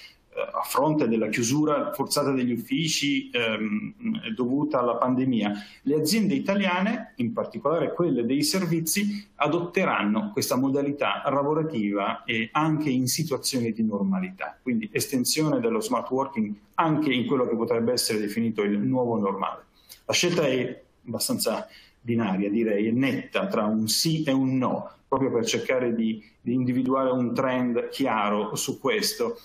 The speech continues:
Ecco, vi lascio ancora qualche secondo, ehm, per questo semplice quesito. Ehm, ecco, adesso mi sposto sul, sui risultati e andiamo a, ad analizzarli e, e chiaramente potete vedere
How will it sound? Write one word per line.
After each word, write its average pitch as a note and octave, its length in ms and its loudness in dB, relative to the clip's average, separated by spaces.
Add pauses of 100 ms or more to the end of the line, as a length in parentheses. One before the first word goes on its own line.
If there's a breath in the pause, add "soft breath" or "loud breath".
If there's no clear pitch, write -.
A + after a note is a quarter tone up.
(260 loud breath)
Ecco, A#2+ 260 -4
vi B2 80 0
lascio B2+ 260 0
ancora A2+ 320 0
qualche A#2 320 0
secondo, A2 800 0
ehm, G#2 760 0
per - 80 -20
questo G#2+ 500 -4
semplice A#2+ 600 0
quesito. B2 580 2 (460 loud breath)
Ehm, A2+ 920 -4 (240)
ecco, - 280 -2
adesso B2 320 2
mi C3 120 4
sposto C3 480 0
sul, A2 640 2
sui B2+ 220 0
risultati C#3+ 920 0
e - 80 -2
andiamo G#2+ 460 2
a, - 120 -2
ad - 160 -2
analizzarli A#2 840 0 (500 loud breath)
e, C#3+ 200 2
e C3+ 80 0
chiaramente C3+ 520 2 (100)
potete A#2+ 360 0
vedere A2+ 640 0